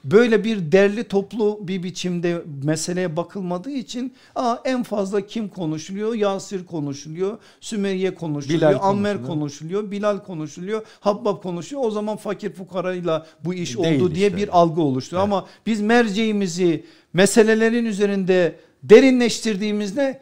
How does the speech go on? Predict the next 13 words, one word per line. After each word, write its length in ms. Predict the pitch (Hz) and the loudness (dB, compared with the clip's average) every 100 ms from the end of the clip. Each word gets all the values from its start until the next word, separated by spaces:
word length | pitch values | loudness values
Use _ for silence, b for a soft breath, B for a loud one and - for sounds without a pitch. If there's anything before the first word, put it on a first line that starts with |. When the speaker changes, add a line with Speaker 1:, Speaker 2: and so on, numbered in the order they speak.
| - | -6
Speaker 1:
meselenin 440 | 220 208 196 196 202 | -4 0 0 0 0
öyle 40 | |
Speaker 2:
Hakikat 180 | 185 190 | 2 2
Speaker 1:
olmadığını 380 | 185 160 147 160 | 4 2 0 -2
Speaker 2:
ortaya 100 | 156 | -2
Speaker 1:
görüyoruz. 240 | 131 139 | -2 -4
Speaker 2:
çıkıyor. 220 | 107 107 95 | -8 -10 -6
Görelim 420 | 180 170 131 110 | -4 -2 -4 -8
dostlar. 180 | 107 196 | 0 6
Speaker 1:
Yaşları 720 | 294 - - - 214 202 185 | 6 4 -6 -4 2 4 4
da 100 | 180 | 2
görelim. 720 | 160 156 156 156 170 185 185 - | 2 2 0 0 -2 -4 -4 2
Ortalama 960 | 226 190 - 156 143 135 139 175 185 | 2 2 0 2 2 0 -2 -2 -6